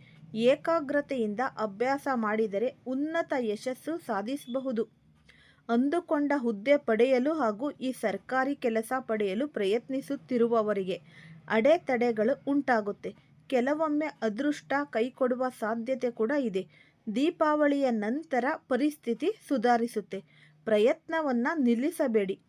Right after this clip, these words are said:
ಆರೋಗ್ಯ ಜೀವನ ಈ ಶುಕ್ರ ದೇವನ ಅನುಗ್ರಹದಿಂದಾಗಿ ಆರೋಗ್ಯವೇ ಭಾಗ್ಯ ಅನ್ನೋದು ಸಿಗುತ್ತೆ.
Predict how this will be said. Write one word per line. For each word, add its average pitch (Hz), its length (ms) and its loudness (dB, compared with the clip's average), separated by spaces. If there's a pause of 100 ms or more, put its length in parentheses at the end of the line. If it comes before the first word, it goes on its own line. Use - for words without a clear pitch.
ಆರೋಗ್ಯ 247 640 2 (140)
ಜೀವನ 233 300 0 (640)
ಈ 349 100 4 (140)
ಶುಕ್ರ 285 280 -2 (160)
ದೇವನ 233 340 2 (160)
ಅನುಗ್ರಹದಿಂದಾಗಿ 226 1080 -2 (180)
ಆರೋಗ್ಯವೇ 220 720 2 (140)
ಭಾಗ್ಯ 214 320 0 (100)
ಅನ್ನೋದು 214 320 -2
ಸಿಗುತ್ತೆ. 233 500 -4